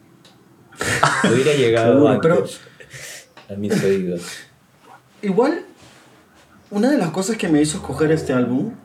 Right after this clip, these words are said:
Speaker 1: es que de alguna otra manera he sentido, no sé si ustedes lo han visto, o,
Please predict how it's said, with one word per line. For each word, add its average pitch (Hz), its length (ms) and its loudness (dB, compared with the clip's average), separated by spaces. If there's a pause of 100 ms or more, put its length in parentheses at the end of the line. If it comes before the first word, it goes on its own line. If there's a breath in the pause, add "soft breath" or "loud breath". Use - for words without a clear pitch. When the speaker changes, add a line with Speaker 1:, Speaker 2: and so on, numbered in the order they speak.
(300)
Speaker 1:
es 156 220 0
que 156 500 0 (1400)
de 156 140 0
alguna 170 240 4
otra 240 160 2
manera 185 440 2 (140)
he 170 80 2
sentido, 180 520 -2
no 156 100 2
sé 156 140 -6
si 151 100 -8
ustedes 151 240 0
lo 156 100 4
han 135 100 0
visto, 139 340 -2
o, 127 180 0